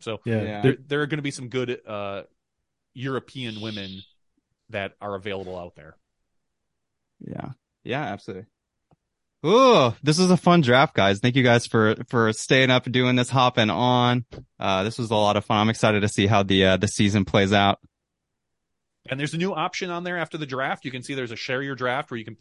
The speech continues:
Speaker 1: post it to your socials or download the image and post it somewhere else if you want. I already did that with Skip A, so my, uh, Chill Disc Days Industry League is posted out there.
Speaker 3: Oh, nice. I will have to do that.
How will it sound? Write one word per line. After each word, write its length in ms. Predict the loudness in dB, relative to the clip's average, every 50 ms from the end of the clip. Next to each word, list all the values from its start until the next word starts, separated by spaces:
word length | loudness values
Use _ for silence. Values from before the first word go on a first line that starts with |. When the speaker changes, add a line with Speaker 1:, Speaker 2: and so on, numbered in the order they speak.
| _ _
Speaker 1:
post 220 | -12 -12 -12 -14
it 60 | -16
to 100 | -12 -10
your 220 | -8 -6 -8 -8 -10 _ _ _ _
socials 420 | _ -6 -6 -6 -4 -6 -8 -8
or 60 | -8 -6
download 500 | -6 -6 -6 -4 -8 -8 -8 -8 -10 -10
the 300 | -10 -8 -8 -8 -8 -10
image 340 | -10 -10 -10 -10 -10 -10 -12
and 160 | -14 -14 -12
post 300 | -12 -12 -12 -12 -12 -12
it 100 | -12 -14 _ _ _ _ _ _ _ _ _ _
somewhere 340 | -10 -8 -8 -6 -4 -6 -6
else 200 | -6 -6 -10 -14
if 80 | -14
you 80 | -12 -10
want. 300 | -10 -8 -8 -10 -10 -8
I 80 | -8 -6
already 180 | -6 -6 -8
did 140 | -10 -10 -8
that 200 | -8 -8 -8 -8
with 200 | -10 -14 -14 -14
Skip 260 | -18 -14 -12 -12 -10
A, 200 | -8 -10 -10 -10
so 340 | -12 -14 -14 -12 -14 -14 -16 _ _ _ _ _ _ _
my, 300 | -12 -10 -8 -6 -6 -6
uh, 160 | -6 -8 -8 -12 -12
Chill 240 | -12 -10 -10 -10
Disc 200 | -10 -12 -16 -12 -10
Days 200 | -10 -10 -8 -10
Industry 360 | -12 -16 -16 -16 -14 -14 -14
League 280 | -12 -10 -10 -10 -10 -10
is 240 | -10 -12 -12 -16
posted 400 | -20 _ -14 -14 -14 -12 -14 -12
out 160 | -12 -12 -14 -14
there. 240 | -16 -18 -18 -18 _ _ _ _ _ _ _ _ _ _ _ _ -12
Speaker 3:
Oh, 200 | -10 -8 -8 -6
nice. 560 | -6 -6 -6 -6 -8 -8 -10 -14 -20 -20 _ _ _ _ _ _ _ _ _ _ _ _ _ _ _ _ _ _ -18
I 160 | -16 -12 -12
will 100 | -12 -10
have 200 | -10 -12 -12 -10
to 80 | -10
do 160 | -8 -8 -6 -6
that. 240 | -6 -6 -6 -8